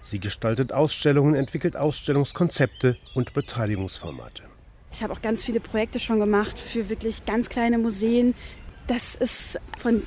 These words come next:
Speaker 2: deren Seite viel Ehrenamt, aber es ist letztendlich auch von meiner Seite viel Ehrenamt. Also die Stunden, die ich da mache,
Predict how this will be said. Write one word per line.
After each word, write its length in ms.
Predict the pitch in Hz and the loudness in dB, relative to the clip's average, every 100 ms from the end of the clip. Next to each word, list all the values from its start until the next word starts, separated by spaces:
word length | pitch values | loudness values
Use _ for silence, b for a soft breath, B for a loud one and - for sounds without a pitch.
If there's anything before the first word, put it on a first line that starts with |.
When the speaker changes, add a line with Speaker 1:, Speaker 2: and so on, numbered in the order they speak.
| - | 4
Speaker 2:
deren 240 | 320 339 | 8 10
Seite 260 | 285 262 254 | 8 4 2
viel 180 | - - | -4 -2
Ehrenamt, 540 | 262 247 240 240 233 | 0 2 2 2 0
aber 160 | - 208 | 0 -2
es 100 | 240 | -2
ist 160 | 226 | -4
letztendlich 460 | 233 - 226 233 - | -4 -2 -2 0 -2
auch 80 | 214 | -2
von 180 | 214 | 0
meiner 300 | 196 240 262 | 4 6 6
Seite 480 | 208 190 190 196 180 - B B B B | 4 0 -2 -4 -6 -8 B B B B
viel 180 | - 233 | -2 0
Ehrenamt. 560 | 180 214 202 190 196 | 2 2 2 0 0
Also 300 | - 196 202 | 0 -2 -2
die 140 | 202 208 | -4 -6
Stunden, 440 | - 220 233 240 | -6 0 4 4
die 60 | 226 | 2
ich 60 | |
da 100 | - | 0
mache, 360 | 220 214 226 220 | 2 2 2 -2